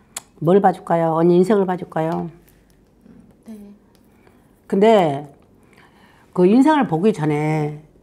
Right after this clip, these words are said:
Speaker 1: 내 인생은 왜 그럴까? 내 인생은 왜 그럴까? 하고 내가 내, 나를 좀 한탄하지 말고 나를 좀 한 번 정도는,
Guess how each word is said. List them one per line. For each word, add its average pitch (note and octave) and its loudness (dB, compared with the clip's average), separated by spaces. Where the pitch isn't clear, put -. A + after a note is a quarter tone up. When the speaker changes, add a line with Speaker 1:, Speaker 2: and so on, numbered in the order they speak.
Speaker 1:
내 E3 0
인생은 C4+ 2
왜 D3+ 2
그럴까? F#3+ 0
내 D#3 2
인생은 G#3+ 2
왜 C#3+ 0
그럴까? G3 0
하고 E3+ -2
내가 G#3 6
내, F#3 2
나를 A3 -2
좀 G#3 0
한탄하지 C4 -4
말고 C3+ -6
나를 A#3 -2
좀 F3 -2
한 - -6
번 F4+ 4
정도는, F3 -2